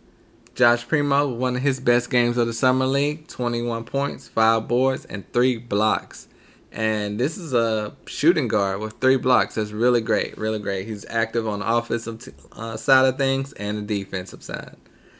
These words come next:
And they also have Jalen Morris, who scored twelve points. Up next, we had Minnesota versus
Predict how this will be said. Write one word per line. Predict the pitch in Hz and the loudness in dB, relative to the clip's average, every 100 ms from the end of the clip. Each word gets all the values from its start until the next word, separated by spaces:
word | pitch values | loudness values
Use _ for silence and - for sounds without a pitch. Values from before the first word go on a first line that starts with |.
| - - _ | -20 -20 _
And | - | -4
they | 117 | 2
also | 131 131 | 2 4
have | 135 127 123 120 | 4 4 2 0
Jalen | 117 113 120 | 2 4 2
Morris, | 117 110 101 98 - | 0 0 0 -2 -6
who | 110 | -10
scored | - - 107 104 - | -6 -2 0 -2 -6
twelve | - 104 104 104 101 | -8 0 2 2 0
points. | - 95 104 - - - - - - - _ - - - - - - - _ _ | -6 -6 -8 -12 -20 -20 -20 -20 -20 -20 _ -20 -20 -20 -20 -20 -20 -20 _ _
Up | 127 135 | -2 0
next, | 151 165 165 | 2 2 2
we | 131 | -2
had | 127 117 110 104 104 - _ _ | 2 2 4 2 0 -4 _ _
Minnesota | 101 117 123 127 135 135 135 139 139 | -4 -2 -2 0 4 6 6 4 -2
versus | - 113 120 117 113 117 - | 0 0 2 -2 -4 -4 -12